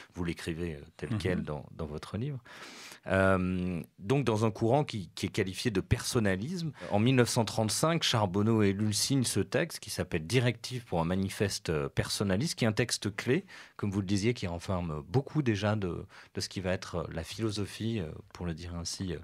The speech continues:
Speaker 1: et la pensée de Jacques Ellul. Qu'est-ce qu'il y a dans ce texte ? Quelle vision du monde ? Et comment on, on peut qualifier finalement, euh, Ellul ? C'est un libertaire, c'est un anarchiste, c'est déjà un écolo, c'est un peu tout ça en même temps.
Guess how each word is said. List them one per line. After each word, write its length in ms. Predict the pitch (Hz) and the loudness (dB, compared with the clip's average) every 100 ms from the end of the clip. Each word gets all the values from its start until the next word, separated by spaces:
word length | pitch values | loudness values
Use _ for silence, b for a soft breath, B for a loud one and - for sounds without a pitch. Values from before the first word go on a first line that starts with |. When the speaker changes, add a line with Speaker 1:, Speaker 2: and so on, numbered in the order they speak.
| B B B | B B B
Speaker 1:
et 60 | 80 | -2
la 100 | - | 2
pensée 360 | 101 - 104 | 0 2 0
de 120 | 90 | -2
Jacques 280 | 78 85 - | -2 -4 -4
Ellul. 240 | 98 175 - B B - | -2 -2 -4 B B -2
Qu'est-ce 180 | 180 | -2
qu'il 140 | - 123 | 0 0
y 80 | 131 | 2
a 80 | |
dans 160 | 131 98 | 4 0
ce 140 | - | -2
texte ? 360 | 95 160 175 - | -2 -2 -2 -2
Quelle 160 | 113 95 | 0 -2
vision 360 | 104 120 120 113 | -2 0 2 2
du 140 | 104 | 2
monde ? 400 | 101 117 175 180 B B B | 0 2 2 0 B B B
Et 140 | - 98 | -4 0
comment 300 | 143 170 190 - - - - - | 2 4 4 0 -12 -16 -16 -4
on, 60 | 104 | -4
on 40 | |
peut 160 | 104 110 | -2 -2
qualifier 480 | 123 110 104 - 139 | 0 0 -4 -6 -6
finalement, 800 | - 95 90 101 120 104 82 80 | -2 0 2 2 2 4 2 -2
euh, 20 | - 101 | -2 2
Ellul ? 320 | 98 90 104 | 2 2 -2
C'est 200 | - 85 | -6 -4
un 80 | 87 | -4
libertaire, 640 | 92 104 95 - 135 196 | 0 0 0 -2 -2 -2
c'est 220 | - 107 | -6 -4
un 100 | 87 | -2
anarchiste, 720 | 95 107 104 - - 160 - - | 0 0 0 -4 -6 -6 -4 -4
c'est 100 | 87 | -2
déjà 320 | 98 98 113 | 0 0 0
un 120 | 98 | 0
écolo, 480 | 95 104 95 113 156 | -2 -2 0 0 -2
c'est 160 | - | 0
un 80 | 95 | 0
peu 160 | - 120 | 0 -8
tout 120 | 113 | -8
ça 140 | - | -4
en 80 | 98 | -2
même 220 | 95 92 | 0 -4
temps. 240 | - 107 | -2 -2